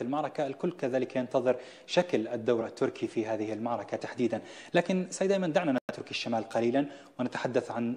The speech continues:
الشرق ونتحدث كذلك عن الج-، عن الجنوب. ما هي مصلحة إيران على وجه التحديد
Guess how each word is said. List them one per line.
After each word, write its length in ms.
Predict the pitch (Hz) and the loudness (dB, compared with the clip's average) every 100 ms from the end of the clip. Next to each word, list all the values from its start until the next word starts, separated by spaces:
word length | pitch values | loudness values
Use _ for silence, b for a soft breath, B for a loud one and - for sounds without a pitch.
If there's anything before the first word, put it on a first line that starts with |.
| - | 2
الشرق 600 | 113 107 107 104 151 147 B B B | 2 4 2 2 2 2 B B B
ونتحدث 320 | - - 139 - | -2 -2 -4 0
كذلك 440 | 123 135 127 - | 2 4 2 4
عن 260 | 120 113 120 | 4 6 2
الج-، 120 | 123 | 0
عن 220 | 131 123 | -2 0
الجنوب. 360 | 117 113 117 143 B B B | 0 2 2 2 B B B
ما 100 | 175 | 4
هي 320 | 190 180 165 160 - 143 143 | 6 6 4 0 -6 -10 -2
مصلحة 500 | 151 175 - 143 147 - | 0 0 2 0 0 2
إيران 280 | 131 139 143 | 4 6 4
على 160 | 104 110 | 4 4
وجه 200 | 113 113 | 4 2
التحديد 600 | - 120 - 117 123 135 | -2 -4 -2 2 4 4